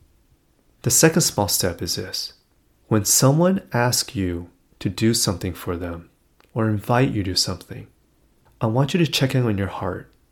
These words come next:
Do you truly want to go, or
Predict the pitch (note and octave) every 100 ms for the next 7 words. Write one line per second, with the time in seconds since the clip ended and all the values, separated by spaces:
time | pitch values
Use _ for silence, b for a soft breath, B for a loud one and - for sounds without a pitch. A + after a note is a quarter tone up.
0 | _ _ _ - A#2 A2+ - - D3 E3+
1 | F3+ D#3 A#2 B2+ B2+ - G#2 - F#2+ E2+
2 | F2 - _ _ _ _ _ _ - A#2
3 | A2+ A#2+